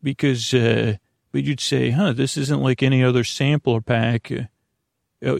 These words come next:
but it, uh, the idea of a sampler pack, I think, is to introduce you to a variety of products, right? So you could sample them. So Sleep With Me has an intro that's somewhere around twelve to twenty minutes long. So we greeting, one minute,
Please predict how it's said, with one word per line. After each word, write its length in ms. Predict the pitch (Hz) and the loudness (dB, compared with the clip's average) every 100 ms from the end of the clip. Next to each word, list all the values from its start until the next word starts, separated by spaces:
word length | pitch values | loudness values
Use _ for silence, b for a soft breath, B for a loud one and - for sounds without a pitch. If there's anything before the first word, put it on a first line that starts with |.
| 139 | 0
but 160 | 139 | 0
it, 160 | 135 127 | 0 0
uh, 160 | 139 143 | -2 0
the 160 | 143 147 | 0 0
idea 180 | 143 | 2
of 80 | 196 | 2
a 80 | 135 | 0
sampler 400 | - 147 135 127 | 0 0 0 -2
pack, 300 | 120 113 104 | 0 -2 -2
I 100 | 117 | -4
think, 260 | - 196 131 | -2 -2 -2
is 160 | 113 | -6
to 140 | - - | -6 -2
introduce 680 | 160 - 147 123 127 - - | -2 0 -2 2 0 0 -2
you 420 | - 110 117 104 _ _ | -2 -4 -6 -8 _ _
to 140 | - 135 | 0 0
a 80 | |
variety 480 | 113 120 107 110 107 | 2 0 0 0 -2
of 120 | - - | -4 -2
products, 600 | 151 135 113 104 - - | 2 2 0 -8 -8 -4
right? 320 | 113 123 - _ _ _ _ _ _ _ _ _ _ _ _ | -2 -2 -4 _ _ _ _ _ _ _ _ _ _ _ _
So 220 | - 135 | -10 -2
you 180 | 135 127 | -2 0
could 160 | 113 117 | -2 -2
sample 480 | - 131 127 123 | 0 2 0 -2
them. 460 | 117 110 107 110 113 _ _ _ _ _ _ _ _ - | -6 -8 -8 -8 -10 _ _ _ _ _ _ _ _ -12
So 160 | - | -4
Sleep 560 | 139 - - 226 247 - | -4 -4 -4 0 0 0
With 200 | 143 - | -2 0
Me 180 | 135 120 | 0 2
has 220 | 123 - | 2 0
an 80 | 127 | -2
intro 400 | 123 - 117 117 | -2 0 0 0
that's 200 | 120 - | -2 -4
somewhere 340 | 226 226 190 | -2 0 2
around 220 | 151 127 | 2 2
twelve 360 | - 156 139 131 | -2 0 0 0
to 120 | 135 | -4
twenty 300 | 120 135 123 | -2 0 2
minutes 320 | 120 117 117 | 2 0 -2
long. 480 | 127 117 107 - 113 | -2 -2 -4 -6 -10
So 180 | - 139 | -2 0
we 100 | 127 | 0
greeting, 500 | 123 147 160 160 156 | 0 0 2 2 0
one 420 | 156 131 131 123 | -2 -2 0 2
minute, 360 | 120 120 117 | 2 0 0